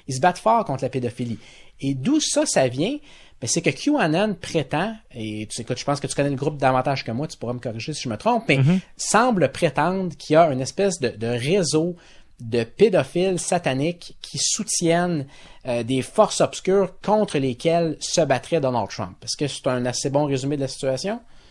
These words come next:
Speaker 2: C'est un, c'est un pas pire, euh, résumé de la situation, puis, euh, étouffez-vous pas dans votre café ou dans votre, euh, verre de bulle, là, mais oui, il y a des vrais, il y a des millions d'Américains qui croient à ça.
Speaker 1: Ben, c'est ça. Et
Speaker 2: Et,
Speaker 1: là
Speaker 2: et j'ajouterais, euh, Raph,
Speaker 1: Vas-y.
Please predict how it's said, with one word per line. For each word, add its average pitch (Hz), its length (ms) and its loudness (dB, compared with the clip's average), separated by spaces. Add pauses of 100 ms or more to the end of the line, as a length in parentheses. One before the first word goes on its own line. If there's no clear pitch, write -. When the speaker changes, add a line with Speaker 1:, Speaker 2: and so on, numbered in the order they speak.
(880)
Speaker 2:
C'est 160 260 8
un, 160 200 12
c'est 151 140 8
un 202 80 8
pas 233 120 10
pire, 247 300 8
euh, 156 180 10
résumé 160 360 8
de 175 60 4
la 170 80 8
situation, 170 520 2
puis, 143 340 4
euh, 127 240 6
étouffez-vous 135 460 2
pas 185 160 6
dans 151 140 8
votre 135 180 4
café 156 340 6
ou 151 100 4
dans 123 180 6
votre, 120 280 2
euh, 110 460 4
verre 127 220 4
de 127 100 4
bulle, 160 300 2
là, 180 100 -2
mais 131 160 2
oui, 143 240 8
il 156 60 6
y - 20 8
a - 20 6
des 127 100 6
vrais, 147 180 8
il 139 40 4
y 139 40 8
a 139 40 8
des 135 120 8
millions 170 260 8
d'Américains 147 480 6
qui - 140 -6
croient 143 260 2
à 113 80 2
ça. - 160 -8 (380)
Speaker 1:
Ben, 120 100 0
c'est 147 120 2
ça. - 260 4 (280)
Et 175 120 10
Speaker 2:
Et, - 20 12
Speaker 1:
là 277 180 12
Speaker 2:
et 196 300 12
j'ajouterais, 180 600 8
euh, - 100 8
Raph, 147 220 6
Speaker 1:
Vas-y. 151 120 0